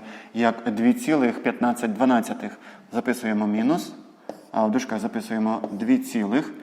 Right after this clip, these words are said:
п'ятнадцять дванадцятих. Так, ну, тут можна дописати, що ми множили на три, і чисельник, і знаменник, додатковий множник, і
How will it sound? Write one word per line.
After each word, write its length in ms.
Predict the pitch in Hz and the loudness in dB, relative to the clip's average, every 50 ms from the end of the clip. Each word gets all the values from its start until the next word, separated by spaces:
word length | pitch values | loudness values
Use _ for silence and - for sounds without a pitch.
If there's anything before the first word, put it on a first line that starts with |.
| - - - - - _ _ _ | -18 -20 -20 -20 -20 _ _ _
п'ятнадцять 640 | 135 127 127 - 139 135 127 127 - - 107 101 | -2 -2 2 4 4 4 4 2 0 -4 -4 -2
дванадцятих. 720 | 98 101 110 104 104 104 98 101 127 120 - 160 165 - - - - - - - _ _ _ - - - - - - - - _ _ _ _ - - - - - - - _ _ _ _ _ _ - - - - - _ _ _ _ - - - - - - - _ - - - - | 0 0 2 2 2 0 0 -2 -6 -4 -4 -6 -6 -6 -12 -14 -16 -20 -20 -20 _ _ _ -12 -12 -12 -18 -20 -20 -20 -20 _ _ _ _ -12 -12 -12 -18 -20 -20 -20 _ _ _ _ _ _ -16 -16 -16 -20 -20 _ _ _ _ -10 -10 -10 -18 -20 -20 -10 _ -10 -10 -8 -8
Так, 240 | - - - - - - | -8 -8 -8 -10 -6 -4
ну, 100 | - - | -2 0
тут 180 | - 123 110 | 0 2 4
можна 260 | 123 123 117 104 110 | 4 4 4 4 2
дописати, 640 | 107 117 113 120 120 - - - - 135 120 120 120 120 | 0 0 -2 -2 0 0 0 0 2 2 4 4 2 2
що 180 | - - 117 | 0 0 2
ми 140 | 113 120 120 | 2 4 6
множили 640 | 117 120 123 123 123 113 117 113 107 107 110 107 95 - - - - - - - _ - | 6 6 6 6 4 2 2 0 0 0 -2 -2 -4 -8 -16 -18 -20 -20 -20 -20 _ -2
на 200 | 110 110 113 107 | 0 0 0 0
три, 340 | - - 135 151 180 196 - - - - - - - _ _ _ _ _ _ _ _ _ _ _ _ _ _ _ _ _ _ _ - _ _ _ _ _ | 0 2 2 2 2 0 -6 -10 -16 -18 -20 -20 -20 _ _ _ _ _ _ _ _ _ _ _ _ _ _ _ _ _ _ _ -20 _ _ _ _ _
і 60 | - 107 | -14 -10
чисельник, 580 | - 123 120 - - 143 139 135 131 123 131 | -10 -8 -6 -4 -2 0 2 2 2 0 -2
і 40 | 123 | -4
знаменник, 640 | 113 123 127 127 131 135 135 131 131 127 131 127 - - | -2 0 2 2 4 4 2 2 2 0 -2 -4 -6 -6
додатковий 440 | 120 110 117 - - - 131 127 | -6 -6 -6 -6 -4 -2 0 2
множник, 400 | 117 123 123 120 113 117 117 113 - - - - - - - - | 2 2 0 2 0 -2 -2 -4 -10 -16 -18 -20 -20 -20 -20 -4
і 280 | - 117 120 120 120 120 | 2 6 8 10 10 8